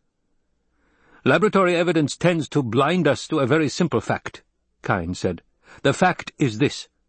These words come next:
We are dealing here with matters that originated and exist out of doors, where plants and animals carry on their normal existence." "Normal," Butte snorted.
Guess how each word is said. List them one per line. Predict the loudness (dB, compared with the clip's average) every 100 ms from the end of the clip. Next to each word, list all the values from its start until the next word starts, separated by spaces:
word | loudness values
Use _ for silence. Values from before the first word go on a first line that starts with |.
| _ _ -6
We | 0 2
are | 2
dealing | 2 2 2 0
here | 2 2 0 -8 _ _
with | 0 0
matters | 2 0 2 0 -2
that | -2
originated | 0 2 2 0 0 -2 -2
and | 0
exist | 0 2 0 0 -4 -2
out | 0
of | 0 2
doors, | 2 2 0 -6 -20 -2
where | 0
plants | 2 2 0 0 -4
and | -2
animals | 0 0 0 0 0
carry | 0 2
on | 0 0
their | 0
normal | 2 2 0
existence." | 0 -2 -4 -6 -12 -18 -20 _ _ _ _ _
"Normal," | 0 2 4 2 0 -2 -4 -8 _ _ -6
Butte | 0 0 -2
snorted. | -6 -4 -2 -4